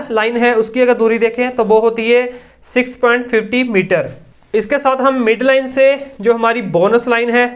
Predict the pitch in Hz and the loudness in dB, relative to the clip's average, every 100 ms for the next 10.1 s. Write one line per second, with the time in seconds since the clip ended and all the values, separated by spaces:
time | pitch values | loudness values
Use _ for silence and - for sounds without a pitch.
0 | - 208 226 220 - 254 240 233 233 240 | -4 2 4 4 2 -2 0 0 2 0
1 | 247 254 254 202 226 233 240 220 247 254 | 0 -4 -2 0 2 2 -2 0 0 0
2 | - _ _ _ _ _ - 220 233 240 | -10 _ _ _ _ _ -2 0 0 -2
3 | 247 214 214 220 226 202 190 165 160 - | 0 0 0 -6 -4 -4 -4 -6 -8 -10
4 | - 262 262 285 294 294 196 208 220 240 | -10 -2 0 0 0 0 0 0 2 0
5 | 240 247 254 254 226 226 247 240 254 240 | 0 2 0 0 -2 0 -4 -2 -2 -2
6 | 208 233 233 214 214 226 240 214 208 208 | 0 -4 -4 -6 -2 0 2 0 -2 -6
7 | 185 190 165 180 202 220 214 220 208 214 | 0 0 2 0 0 -2 -2 -2 0 0
8 | 208 202 202 220 208 214 214 190 185 202 | 0 -4 -8 -4 0 0 -2 -2 0 2
9 | 208 202 202 220 220 175 170 160 165 151 | 0 0 0 0 0 0 0 -4 -6 -8